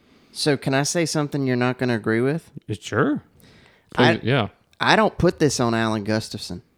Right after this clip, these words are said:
Speaker 1: I, I put some of it on him, sure. He's the leader of that team. However, he's got engineers on the pit box,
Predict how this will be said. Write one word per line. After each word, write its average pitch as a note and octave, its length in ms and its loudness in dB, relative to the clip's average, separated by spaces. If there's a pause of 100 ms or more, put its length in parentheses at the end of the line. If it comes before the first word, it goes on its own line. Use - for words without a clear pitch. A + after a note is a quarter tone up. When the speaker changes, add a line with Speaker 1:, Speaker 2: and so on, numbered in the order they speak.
(380)
Speaker 1:
I, D3 160 4
I - 120 4
put A3 260 4
some C4+ 220 0
of A#3+ 140 2
it C#3 100 4
on G#2 140 0
him, G#2+ 300 -2
sure. C#3+ 460 -2 (160)
He's C3 240 -2
the C#3+ 100 0
leader D3 360 4
of C3 80 4
that C3 240 0
team. A2 320 -2 (480)
However, E3+ 520 2 (460)
he's D3+ 220 0
got B2+ 220 6
engineers G3 560 2
on F#3+ 120 2
the F#3 80 2
pit - 360 0
box, - 440 -6